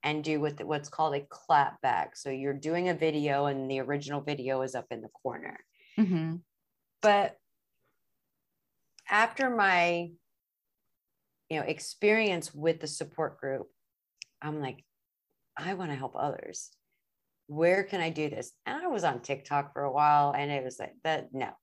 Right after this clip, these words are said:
Speaker 1: too many kids, too many trolls per se. And I got invited to, by Clapper to join when they, it's a new app, when they first started. They started in July of twenty twenty, and in probably late September, I got an invitation.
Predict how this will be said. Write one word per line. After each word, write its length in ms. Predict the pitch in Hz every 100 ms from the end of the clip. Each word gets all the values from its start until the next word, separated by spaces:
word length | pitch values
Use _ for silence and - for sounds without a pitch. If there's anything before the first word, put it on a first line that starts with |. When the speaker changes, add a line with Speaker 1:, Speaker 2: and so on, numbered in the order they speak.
| -
Speaker 1:
too 120 | 208
many 160 | 226 226
kids, 460 | 180 147 147 147
too 160 | - 156
many 320 | 143 147 143 -
trolls 480 | - - 131 123 127
per 160 | - 127
se. 360 | - 117 120 - _ - - - - _ _ _ -
And 340 | 156 151 151 151
I 160 | 160 175
got 260 | 190 -
invited 640 | 185 160 160 160 160 147 -
to, 280 | 165 151 - - 139
by 260 | 147 185
Clapper 560 | 196 - 135 131 135 131
to 100 | -
join 560 | 139 - 151 143 135 123
when 140 | 139 135
they, 240 | 135 135
it's 180 | - 139
a 60 | 143
new 220 | 139 170
app, 320 | 98 104 - _ _ _
when 260 | - 139 147
they 120 | 143 143
first 240 | 139 135
started. 400 | - 98 - - - - - -
They 80 | 151
started 320 | 160 170 170
in 120 | 180
July 320 | 170 156 143 135
of 100 | 139
twenty 280 | - 135
twenty, 460 | 131 - 120 120 117
and 440 | - 123 120 117 113 - _
in 280 | 117 120 113 - _ _ _ _ _
probably 220 | 131 123 120
late 260 | - 143 147
September, 640 | - - - 151 135 127
I 100 | -
got 160 | 131 127
an 100 | 123
invitation. 640 | 117 - 120 - - -